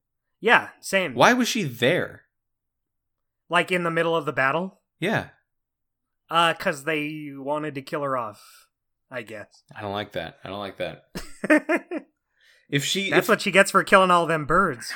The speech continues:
Speaker 2: You can't lie about where your characters are just because you wanna surprise the player. You can't do it.
Speaker 1: <laughs> Right.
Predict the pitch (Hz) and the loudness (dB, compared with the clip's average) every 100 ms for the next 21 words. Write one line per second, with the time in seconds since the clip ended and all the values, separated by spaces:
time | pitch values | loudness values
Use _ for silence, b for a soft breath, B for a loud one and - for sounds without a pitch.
0 | - 151 139 - 180 196 151 127 131 131 | -8 -2 -2 0 0 0 2 6 6 6
1 | 127 113 113 117 107 107 104 - 110 104 | 4 4 4 4 0 0 -4 -4 -4 -2
2 | 107 101 92 92 95 - - 104 92 107 | -4 0 -2 -2 -10 -12 -6 -4 -4 -6
3 | 101 98 95 - 98 98 92 92 - 85 | -6 -6 -10 -2 0 0 -4 -12 -12 -10
4 | 85 85 _ _ _ _ _ _ _ _ | -8 -10 _ _ _ _ _ _ _ _
5 | - 220 - 247 233 139 151 107 95 92 | 0 0 0 -2 0 0 0 -2 -6 -6
6 | 92 - _ _ _ _ _ _ _ _ | -8 -10 _ _ _ _ _ _ _ _
7 | _ _ _ 120 127 120 117 | _ _ _ -4 -2 -2 -10